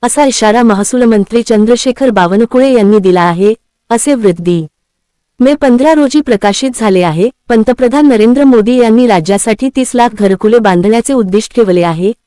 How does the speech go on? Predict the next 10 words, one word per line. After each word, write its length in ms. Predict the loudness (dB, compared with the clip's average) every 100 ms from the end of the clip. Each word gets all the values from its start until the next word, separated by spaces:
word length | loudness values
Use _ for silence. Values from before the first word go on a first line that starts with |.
| _ -6
या 140 | -2 0
घरकुलांना 600 | 2 0 0 0 2 4
मोफत 400 | 2 2 -2 -2
वाळू 200 | 0 2
देण्याचे 400 | 2 2 2 0
धोरण 320 | 0 0 2
राज्य 300 | 0 0 -2
सरकारने 520 | -2 -2 -2 -2 -2
स्वीकारले 540 | -2 -2 0 0 2 2
आहे, 240 | 0 -2